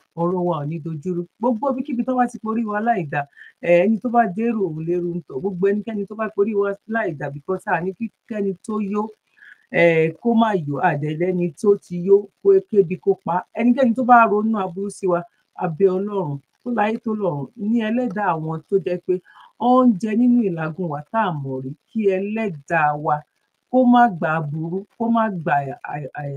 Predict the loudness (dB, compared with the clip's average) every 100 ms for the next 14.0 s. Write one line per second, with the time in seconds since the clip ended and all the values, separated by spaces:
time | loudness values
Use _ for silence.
0 | -6 -6 -6 -6 -6 -8 -8 -2 2 4
1 | 2 0 -4 -2 -2 -2 -4 -6 -6 -8
2 | -10 -10 -10 -10 -10 -12 -10 -10 -12 -12
3 | -10 -10 -12 _ _ _ 4 6 6 0
4 | _ _ 2 4 4 4 6 6 4 0
5 | -2 -6 -6 _ -6 -2 2 2 2 0
6 | 2 2 0 2 2 2 -2 _ -4 0
7 | 0 4 8 8 8 2 2 0 -2 -10
8 | -2 2 4 4 4 2 0 -6 _ _
9 | _ _ _ _ _ -10 0 2 4 4
10 | 4 4 4 2 -2 -4 2 2 2 _
11 | -6 -4 -2 -4 -8 _ _ _ 0 4
12 | 6 6 4 -4 -4 -6 -6 -12 -6 -6
13 | -4 -4 -4 -4 -8 -8 -12 -12 -10 -10